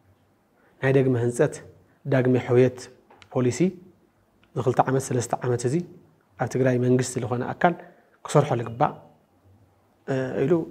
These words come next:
ብንጹር ናይ ዳግመ ሕውየት ናይቱ ህዝብና ልቱ ለዓን መሰረተ ልምዓትና ምህናፅ፣ እ፣ ናይ ስነ ኣእምሮ ፀገም ዘለዎም፣ እ፣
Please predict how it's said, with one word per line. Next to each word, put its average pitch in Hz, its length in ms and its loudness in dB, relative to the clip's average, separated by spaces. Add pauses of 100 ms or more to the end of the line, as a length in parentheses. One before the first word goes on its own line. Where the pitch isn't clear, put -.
ብንጹር 131 420 4 (920)
ናይ 127 100 4
ዳግመ 123 260 6 (160)
ሕውየት 151 420 4 (420)
ናይቱ 127 380 2 (340)
ህዝብና 131 340 4 (440)
ልቱ 131 240 4 (440)
ለዓን 143 320 6 (840)
መሰረተ 131 360 0
ልምዓትና 131 360 -4 (300)
ምህናፅ፣ 156 440 -2 (500)
እ፣ 143 80 -2 (480)
ናይ 131 140 -2 (280)
ስነ 156 160 8
ኣእምሮ 170 340 6
ፀገም 139 320 4
ዘለዎም፣ 127 500 0 (640)
እ፣ 147 80 0